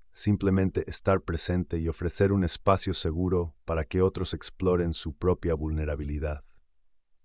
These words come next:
Motivada por estas primeras experiencias y por la creciente certeza de que había encontrado mi verdadera vocación, decidí formalizar mi camino en el ámbito terapéutico.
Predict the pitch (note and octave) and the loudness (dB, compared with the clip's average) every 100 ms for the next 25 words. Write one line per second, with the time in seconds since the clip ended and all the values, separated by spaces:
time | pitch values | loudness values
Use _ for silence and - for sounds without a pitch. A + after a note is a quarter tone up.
0 | - - F#2 G2 G#2 G#2+ A#2+ A2 - G2 | -20 -6 -2 4 10 12 12 10 8 4
1 | - G2+ - F#2+ F#2+ G2 - F2 - E2+ | 6 2 2 2 6 6 4 -4 -2 0
2 | G2 F2+ D#2+ D#2 D#2+ D#2+ D#2+ E2 - G#2 | 2 0 -2 -6 -4 -4 -2 -4 0 2
3 | G2+ G2+ - E2 - F#2 F2 D2+ D#2 D#2+ | 2 0 0 -2 0 0 0 -4 -6 -4
4 | E2+ D#2+ F#2+ F#2+ E2+ E2 F2+ F2 E2+ D2+ | -2 2 4 2 0 0 2 2 2 0
5 | D#2 D2+ D#2+ F#2 E2+ D#2 D#2 - F2 D#2+ | -2 0 2 2 2 0 -4 -4 -4 -2
6 | D#2 - - - - - - G2 - G#2+ | -4 -6 -18 -20 -20 -20 -2 -2 2 4
7 | A#2+ - G2+ F#2+ F2 - G2+ G2+ F2+ D#2+ | 4 4 4 4 2 4 4 4 2 0
8 | E2+ F2 E2 D2+ - E2+ D#2+ F2 F#2 F2 | 2 2 0 -4 -4 -2 2 2 2 0
9 | D#2+ - D2+ - D#2 D2 - - - D2+ | -4 -4 -4 -2 -4 -4 -6 -16 -14 -16